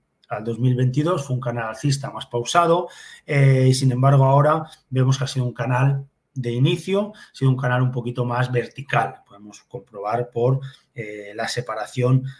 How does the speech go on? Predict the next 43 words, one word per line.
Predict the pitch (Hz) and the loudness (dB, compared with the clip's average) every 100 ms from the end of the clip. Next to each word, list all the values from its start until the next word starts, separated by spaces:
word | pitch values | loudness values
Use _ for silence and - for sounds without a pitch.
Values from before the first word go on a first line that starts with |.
| - | -4
a | 120 | 2
medias, | 139 131 104 - | 6 6 2 -8
¿de | |
acuerdo? | 107 131 131 | -8 0 0
Aquí | 117 113 | 0 -8
vemos | 104 113 110 | -10 -10 -10
que | 117 | -12
constantemente, | 113 123 - 104 - 104 107 113 127 135 139 - _ - | -14 -16 -16 -18 -18 -20 -14 -6 0 0 0 -12 _ -10
¿vale? | 104 127 | -2 2
Iba | 143 131 110 | 2 2 -2
a | |
buscar | 104 - - 101 | -8 -12 -14 -8
medias, | 113 139 139 135 139 | 0 4 4 4 0
iba | 107 | -6
a | |
buscar | 107 - 110 | -10 -16 -8
medias, | 123 139 135 143 135 | 0 2 4 2 0
aunque | 107 _ | -8 _
incluso | _ 113 - 101 | _ -20 -20 -16
la | 98 | -16
rompía | 107 104 151 147 | -16 -6 -2 2
antes | 127 123 104 | 0 -2 -10
ya | 110 | -10
de | 113 | -10
buscar | 110 - 107 104 | -12 -16 -16 -14
el, | 107 113 - - _ | -14 -16 -20 -20 _
eh, | 123 113 107 104 101 101 | -4 -4 -4 -10 -12 -6
bueno, | 113 127 | -2 -2
el | 107 | -2
sprint | - - 127 | -8 -2 -2
este | 117 - 120 | -2 -4 -4
final, | 131 123 131 131 | -2 4 4 4
¿de | - - _ - | -4 -14 _ -20
acuerdo? | - - 123 147 | -12 -2 4 4
Así | 139 139 131 | 4 0 4
que, | 143 139 | 4 4
pues, | - - - | 0 -12 -2
me | 127 | 2
parece | 131 127 | 4 6
un | 131 | 6
valor | 123 120 | 6 4
muy | 113 143 170 | 6 6 6
interesante, | 139 131 127 156 175 220 240 | 4 2 2 2 2 2 2